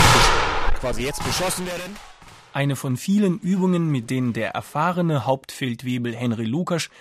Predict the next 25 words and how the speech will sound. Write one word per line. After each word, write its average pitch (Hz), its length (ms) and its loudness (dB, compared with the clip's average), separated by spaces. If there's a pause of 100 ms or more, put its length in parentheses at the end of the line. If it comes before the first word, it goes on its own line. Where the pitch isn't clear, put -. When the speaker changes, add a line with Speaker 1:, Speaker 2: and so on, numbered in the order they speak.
(160)
Speaker 2:
junge 156 320 0
Soldaten 110 480 -4
ausbildet. - 640 -10 (500)
Seit 135 380 0
acht - 280 -6
Jahren 151 280 0
ist - 240 -6
er 120 120 -2
Berufssoldat 147 760 -2
bei 127 120 -4
der 117 100 -6
Bundeswehr. 113 680 -6 (420)
Während 139 440 0
dieser 165 340 0
Zeit 196 300 -2
war 151 140 0
er 139 100 -4
fast - 300 -6
überall 160 440 0
im 147 160 -4
Einsatz, 131 480 -4 (240)
von 123 280 -2
Norwegen 180 540 0
bis 143 220 -4
Afrika. - 520 -12